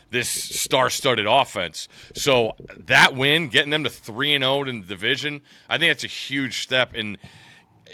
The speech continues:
I, I get it, it's five and six, but that's as good as it gets in that division. And I still trust Arthur Smith. I know people want, you know,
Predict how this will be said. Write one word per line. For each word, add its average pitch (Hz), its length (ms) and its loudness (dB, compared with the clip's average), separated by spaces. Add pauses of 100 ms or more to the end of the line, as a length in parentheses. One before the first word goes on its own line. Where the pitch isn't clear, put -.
(360)
I, 127 260 2
I 131 120 8
get 135 260 6
it, 160 120 4
it's 117 140 -4
five 135 300 4
and 113 100 -8
six, - 360 2
but 120 180 -6
that's 127 240 0
as 113 100 -10
good 139 200 -2
as 120 100 -4
it 113 60 -2
gets 135 300 2
in 120 80 -4
that 120 180 0
division. 113 580 0 (400)
And 123 180 2
I 127 140 6
still 170 320 0
trust 165 340 0
Arthur 107 300 -2
Smith. 101 280 -10
I 110 120 -2
know 131 120 0
people 143 360 -2
want, 139 320 2 (360)
you 127 120 -2
know, 135 260 2